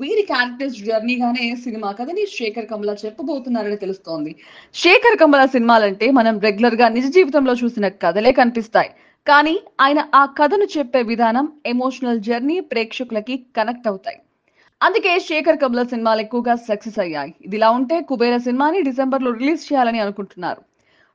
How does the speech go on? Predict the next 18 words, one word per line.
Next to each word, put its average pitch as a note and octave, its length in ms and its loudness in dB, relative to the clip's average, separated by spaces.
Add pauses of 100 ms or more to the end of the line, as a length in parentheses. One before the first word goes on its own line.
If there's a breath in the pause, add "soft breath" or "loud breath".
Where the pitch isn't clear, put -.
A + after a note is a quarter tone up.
(120)
రిలీజ్ G4+ 320 4 (120)
డేట్ E4 280 4
ని E4+ 80 4
ఇంకా D4 200 4 (360)
కన్ఫర్మ్ C#4 440 4
చేయలేదు. F#3+ 340 -2 (220)
డిసెంబర్ C4 400 4
ఆరున F#4 260 4 (220)
పుష్ప C4+ 340 0 (100)
ది A#3+ 140 -2
రూల్ C4+ 220 0 (100)
మూవీ A3+ 240 -4 (400 soft breath)
పాన్ A#3+ 260 0
ఇండియా B3 240 4
లెవెల్లో B3+ 260 2 (120)
థియేటర్స్ A3 420 -4
లోకి G#3 160 -4
వస్తోంది. D#3+ 400 -8